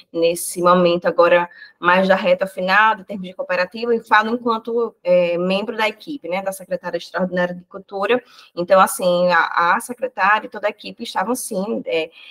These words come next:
é, abertos ao diálogo, né, esse entendimento, e com certeza foi, é, é um ponto bastante importante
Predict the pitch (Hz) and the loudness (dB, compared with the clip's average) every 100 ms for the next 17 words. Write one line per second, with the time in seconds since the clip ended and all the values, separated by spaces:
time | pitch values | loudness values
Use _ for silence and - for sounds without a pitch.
0 | - - 156 156 156 156 151 147 - _ | -12 -2 2 2 2 0 -2 -4 -10 _
1 | _ 165 175 175 208 - 190 180 175 170 | _ 2 4 4 4 2 -2 0 2 2
2 | 165 185 185 170 175 170 - 185 180 175 | 4 6 4 0 -2 -4 -6 -8 -6 -6
3 | 220 170 180 196 - - 240 277 302 214 | -4 -2 -2 -4 -6 -4 0 0 0 -2
4 | 196 202 226 - 196 - - _ _ _ | -2 -2 -4 -4 -4 -4 -8 _ _ _
5 | - 170 160 185 208 196 202 - 202 214 | -4 -4 0 2 2 2 0 2 0 0
6 | 208 254 262 285 - 196 185 220 254 | -2 0 2 2 0 -4 -4 -4 -8